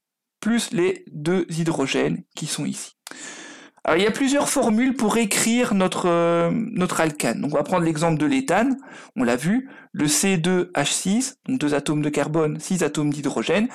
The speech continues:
c'est ce qu'on appelle la formule moléculaire classique que vous connaissez. On peut écrire les liaisons, donc on peut dessiner chaque atome avec chaque liaison. Ce sera une formule développée plane. Donc, c'est une formule qui est en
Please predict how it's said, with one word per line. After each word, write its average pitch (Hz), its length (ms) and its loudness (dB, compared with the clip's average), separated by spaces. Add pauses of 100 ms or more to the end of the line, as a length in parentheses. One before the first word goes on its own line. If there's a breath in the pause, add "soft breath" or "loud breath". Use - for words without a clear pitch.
(140 loud breath)
c'est - 80 -2
ce 190 60 0
qu'on 226 140 2
appelle 196 260 2
la 170 80 2
formule 175 320 2
moléculaire 165 760 0
classique - 400 -4
que - 100 -4
vous 147 120 -4
connaissez. - 400 -4 (840 loud breath)
On 165 100 2
peut 277 200 2
écrire 269 560 2
les 196 160 2
liaisons, 196 480 2
donc 160 220 0
on 147 120 -6
peut 160 300 0
dessiner 170 640 0 (280 loud breath)
chaque 254 400 0
atome 196 520 2
avec 147 180 0
chaque - 240 0
liaison. 175 460 0 (320 soft breath)
Ce - 140 0
sera 190 200 2
une 196 100 2
formule 208 540 2
développée 185 580 2
plane. 143 520 0
Donc, 151 160 -6
c'est 151 160 -4
une 151 180 0
formule 160 540 0
qui 170 140 0
est 175 180 0
en 160 100 -2